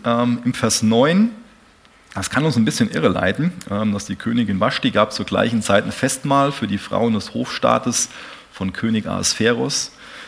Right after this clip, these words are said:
Jetzt können wir meinen, ähm, die Männer haben da gefeiert, die Frauen haben da gefeiert. Das war aber nicht so. Also die Waschti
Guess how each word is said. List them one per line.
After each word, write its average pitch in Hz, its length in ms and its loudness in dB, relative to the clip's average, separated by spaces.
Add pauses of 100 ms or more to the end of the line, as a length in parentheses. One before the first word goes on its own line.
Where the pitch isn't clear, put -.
(140)
Jetzt - 140 -10
können 233 160 2
wir 104 80 4
meinen, 127 400 4 (200)
ähm, 104 380 0 (100)
die 107 60 0
Männer 120 260 2
haben 123 140 0
da 101 160 4
gefeiert, 131 380 4
die 117 40 -2
Frauen 117 280 0
haben 120 120 0
da 113 160 6
gefeiert. 85 540 -4 (320)
Das 87 180 -4
war 107 100 4
aber 120 180 4
nicht 82 160 -2
so. 78 240 -6 (160)
Also 90 240 -4
die 92 140 -2
Waschti 110 420 0